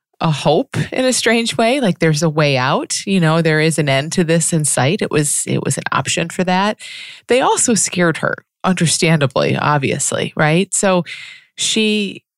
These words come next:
she was upset that she had these thoughts, and the whole thing looked very, very serious and very dire. And, um, after she Googled that, she, uh, she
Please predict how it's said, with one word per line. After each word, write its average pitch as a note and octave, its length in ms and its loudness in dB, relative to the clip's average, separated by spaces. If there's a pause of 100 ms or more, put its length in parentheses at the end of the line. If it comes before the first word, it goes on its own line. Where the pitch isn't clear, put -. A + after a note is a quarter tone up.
she G#3+ 400 0
was G3+ 500 0
upset F#3 440 0
that - 120 -2
she - 160 0
had E3+ 240 4
these D#3+ 240 0
thoughts, D#3+ 400 0
and D#3 80 -4
the D3+ 80 0
whole F#3 200 4
thing D#3 280 -2
looked D3 200 -4
very, D3 540 0 (420)
very E3 320 2
serious B2+ 720 0
and B2+ 200 -6
very C3+ 340 0
dire. - 600 -2 (100)
And, C#3 480 -2 (120)
um, C#3+ 400 -2 (540)
after A3+ 300 0
she D4 220 0
Googled G3+ 440 0
that, C#3+ 400 0 (320)
she, F3+ 840 0 (100)
uh, E3 360 0 (200)
she F3 800 0